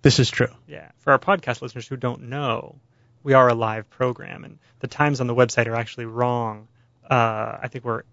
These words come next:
Speaker 2: eight P M Pacific and
Speaker 1: But
Speaker 2: eleven Eastern.
Speaker 1: if you are listening on the podcast, don't feel like you're already out of the contention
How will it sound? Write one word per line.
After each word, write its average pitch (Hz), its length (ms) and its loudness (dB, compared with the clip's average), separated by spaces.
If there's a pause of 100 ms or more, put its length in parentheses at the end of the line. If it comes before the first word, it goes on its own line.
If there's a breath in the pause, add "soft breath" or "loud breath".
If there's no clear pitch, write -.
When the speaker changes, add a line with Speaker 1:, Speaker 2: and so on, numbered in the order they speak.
Speaker 2:
eight 131 240 -2
P 120 200 -4
M 110 380 -10 (220)
Pacific - 560 -10
and 127 100 -10
Speaker 1:
But - 80 8
Speaker 2:
eleven 127 380 2
Eastern. - 500 -14 (100)
Speaker 1:
if 180 200 2
you 190 160 6
are 269 160 4
listening 165 380 0
on 135 100 0
the 135 80 2
podcast, 127 540 0
don't 262 260 6
feel 185 720 2
like 180 240 6
you're 156 160 4
already 214 440 4
out 190 220 4
of 190 120 2
the 180 100 2
contention 160 720 0